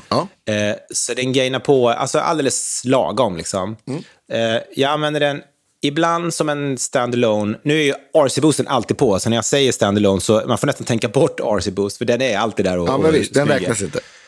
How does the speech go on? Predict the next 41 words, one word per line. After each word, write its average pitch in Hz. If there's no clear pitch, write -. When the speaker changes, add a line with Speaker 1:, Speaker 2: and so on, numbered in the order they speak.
Speaker 2:
Eh, 110
men 127
ibland 156
så -
använder 131
jag, 110
liksom, 110
vänstersidan 107
som 98
en, 90
eh, 87
eh, 90
ah, -
typ 165
som 92
en 95
T 104
S. -
Fast 120
den 135
har 139
inte 139
riktigt 127
den 92
karaktären. 98
Och 123
högersidan 175
använder 143
jag 120
faktiskt -
nästan 160
alltid 110
som 107
en 113
boost. -
Alltså 123
en 117
soloboost. 123
Speaker 1:
Ja, 175
just 113
det. -